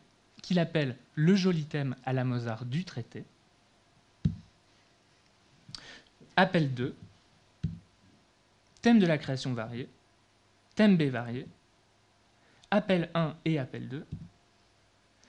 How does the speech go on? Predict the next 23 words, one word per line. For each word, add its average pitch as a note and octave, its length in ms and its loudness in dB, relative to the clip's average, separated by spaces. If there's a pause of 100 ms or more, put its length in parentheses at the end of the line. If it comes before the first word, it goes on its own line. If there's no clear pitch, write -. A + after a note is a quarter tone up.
(180)
thème G3 260 4
A E3 100 4
varié C3 400 -4 (100)
avec F#3+ 440 -2
un D3 100 -4
carillon B2+ 480 -8 (100)
d'accord C3 300 -10
en B2 80 -14
quarte. - 480 -20
Donc C3+ 100 -6
voilà F#3 240 -2
le F#3 120 -2
plan D#3+ 280 -8 (120)
tel D3+ 120 -8
qu'il C#3 140 -12
était C3 160 -12
prévu E3 420 -10
initialement. C3 440 -8 (480)
Qu'est-ce - 160 -8
qu'on C3 120 -4
peut C3+ 280 -8 (100)
en A#2 80 -8
déduire ? C#3 340 -6